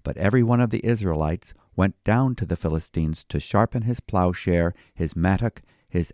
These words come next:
axe, or his sickle, and the charge was two-thirds of a shekel for the plowshares and for the mattocks, and a third of a shekel for sharpening the axes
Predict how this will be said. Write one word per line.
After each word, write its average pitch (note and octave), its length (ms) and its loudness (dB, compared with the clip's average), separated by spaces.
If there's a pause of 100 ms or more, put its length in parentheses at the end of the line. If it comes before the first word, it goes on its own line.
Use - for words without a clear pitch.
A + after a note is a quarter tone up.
axe, F#2+ 400 -4 (220)
or F#2+ 140 4
his F2+ 140 0
sickle, - 520 -2 (480)
and F2 160 0
the D#2+ 80 0
charge A2+ 420 0
was D#2 240 -2
two-thirds A#2+ 560 2
of G#2 100 0
a G2+ 100 2
shekel D#2 520 0 (220)
for - 120 -4
the D#2+ 120 0
plowshares G2 800 2
and E2+ 120 -4
for F2 120 -4
the D#2 80 0
mattocks, F2+ 560 -2
and E2 160 -4
a D2+ 80 -4
third G#2+ 340 0
of G2 100 -2
a G2 60 2
shekel F2 500 0 (240)
for D#2 140 -4
sharpening F#2 540 2
the E2+ 180 -2
axes F2 540 -2